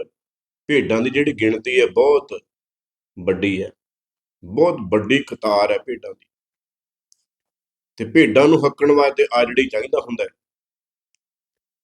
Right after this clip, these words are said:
ਤੇ ਉਹ ਆਜੜੀ ਬਹੁਤ ਨੇ। ਕੁੱਲ ਮਿਲਾ ਕੇ ਇਹ ਕਹਿ ਲਓ ਵੀ ਜਿਹੜਾ ਡਰਾਮਾ ਰਚਿਆ ਗਿਆ ਸੀ ਨਾ ਪਿਛਲੇ ਸਮੇਂ ਦੇ ਵਿੱਚ, ਸੁਖਬੀਰ ਬਾਦਲ ਨੂੰ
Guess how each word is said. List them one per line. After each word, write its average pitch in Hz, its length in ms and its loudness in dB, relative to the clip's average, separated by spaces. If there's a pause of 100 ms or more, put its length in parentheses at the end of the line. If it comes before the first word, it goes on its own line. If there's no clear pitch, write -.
(360)
ਤੇ 120 160 2
ਉਹ 135 200 0
ਆਜੜੀ 120 400 2 (1800)
ਬਹੁਤ 120 360 2
ਨੇ। 107 200 -4 (2000)
ਕੁੱਲ 208 240 6
ਮਿਲਾ 160 300 6
ਕੇ 156 160 -4 (140)
ਇਹ 156 100 -2
ਕਹਿ 131 180 0
ਲਓ 147 160 2
ਵੀ 143 100 -2
ਜਿਹੜਾ 139 240 0
ਡਰਾਮਾ 117 480 0
ਰਚਿਆ 113 340 2
ਗਿਆ 110 220 0
ਸੀ - 200 -6
ਨਾ 143 100 -2
ਪਿਛਲੇ 110 420 -4 (580)
ਸਮੇਂ 110 320 0
ਦੇ 104 120 0
ਵਿੱਚ, 98 320 -8 (1600)
ਸੁਖਬੀਰ 127 420 0
ਬਾਦਲ 120 260 2
ਨੂੰ 123 200 -2